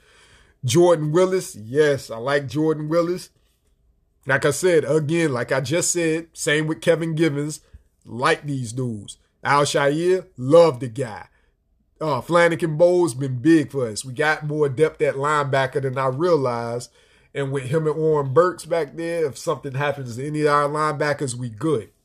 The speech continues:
All right. All right, and I wanna dabble into what the, uh, coaches,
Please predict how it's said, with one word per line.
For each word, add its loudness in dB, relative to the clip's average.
All -6
right. -2
All 6
right, 0
and -2
I 2
wanna 2
dabble 4
into -6
what 2
the, -6
uh, -8
coaches, -2